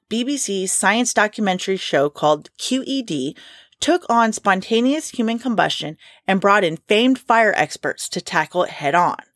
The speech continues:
One of those experts, Doctor John DeHaan of the California Criminalistic Institute. So th-, I had mentioned this a little bit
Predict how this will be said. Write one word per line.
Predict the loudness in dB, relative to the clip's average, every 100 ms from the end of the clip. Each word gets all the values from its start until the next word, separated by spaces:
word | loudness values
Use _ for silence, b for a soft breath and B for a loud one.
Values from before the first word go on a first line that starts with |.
| _ _ _ _ -6
One | -2 0
of | 2
those | 0 0 -2
experts, | -2 -4 -4 -4 -4 -14 B B B B
Doctor | 0 0 -2 -2
John | 2 2 0
DeHaan | -2 -2 -2 -2 -4 -6 -2
of | 0
the | 0
California | 2 4 4 2 2 2 -2 -8
Criminalistic | -2 2 4 6 4 2 0 -2 -2 -4
Institute. | -4 -4 -6 -6 -6 -8 -10 -16
So | -4 -2 -2
th-, | -2 -4 -4 -10 -2
I | 0
had | 0
mentioned | -2 -2 -2 0
this | 0 0 -2
a | -4
little | -2 -4 0
bit | 0 0